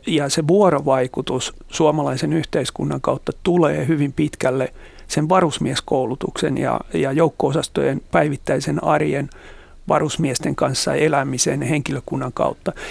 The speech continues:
Ja sen takia, ää, moni asia on paljon muuttunut, mutta toisaalta, ää, siinä on paljon pysyviä elementtejä. On tää jatkuva vuorovaikutus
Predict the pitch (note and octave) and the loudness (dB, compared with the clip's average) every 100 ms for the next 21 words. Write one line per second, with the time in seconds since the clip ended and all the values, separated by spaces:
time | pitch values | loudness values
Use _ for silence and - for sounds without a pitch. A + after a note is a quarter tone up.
0 | - - D3 G3 F#3+ - E3 D#3 - - | -8 -2 2 4 2 2 4 4 0 -20
1 | - - - - - - - C#3+ D3+ G3 | -20 -20 -20 -20 -20 -8 -2 0 4 6
2 | A3+ F3+ F3+ D#3 D3+ F3 D#3+ D3+ G3 F3 | 6 6 6 4 2 2 2 4 4 4
3 | - - C#3+ C3 - D#3+ - G#3 F#3+ E3 | 2 -2 -2 -2 0 0 4 4 4 4
4 | D3 - - - - G3+ E3 D3 - F3+ | 2 -2 -6 -20 -10 -4 -2 0 2 2
5 | E3+ D3 F#3 D#3 G3+ D#3 D3 C3+ C3 C#3 | 2 4 2 4 4 4 2 0 0 -2
6 | B2+ C#3+ B2 - D3 C3 - E3 D#3+ F3 | -4 -6 -8 -4 -4 -4 -2 0 4 6
7 | F3 G#3+ - D3 D3 D#3+ D#3+ D3+ D3 D3 | 6 6 4 0 2 4 4 2 2 0
8 | D3 D3+ D3 C3+ - | 0 -2 -2 -2 -6